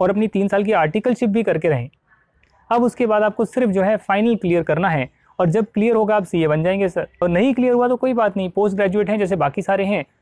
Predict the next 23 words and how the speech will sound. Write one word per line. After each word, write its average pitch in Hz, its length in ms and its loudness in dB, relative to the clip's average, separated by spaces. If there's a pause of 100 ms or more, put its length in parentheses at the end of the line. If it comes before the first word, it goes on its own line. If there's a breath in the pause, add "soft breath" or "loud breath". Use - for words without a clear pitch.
(420)
आप 175 180 0
उसमें 180 260 0
अपने 185 200 -2
आप 165 160 0
को - 80 -2
आगे 151 200 2
लेकर 180 240 0
चलिए, 180 280 0
जॉब 147 280 -2
करिए, 170 280 -2
नौकरी 156 340 -2
करिए, 165 360 -2 (640)
कोई 190 120 2
और 190 120 2
प्रोफेशनल 185 420 0
डिग्री 180 200 2
का 185 100 0
बैकअप 151 320 -2
आप 156 140 -2
कर 170 120 0
ही 180 80 2
चुके 180 220 -4
हैं, 185 160 -4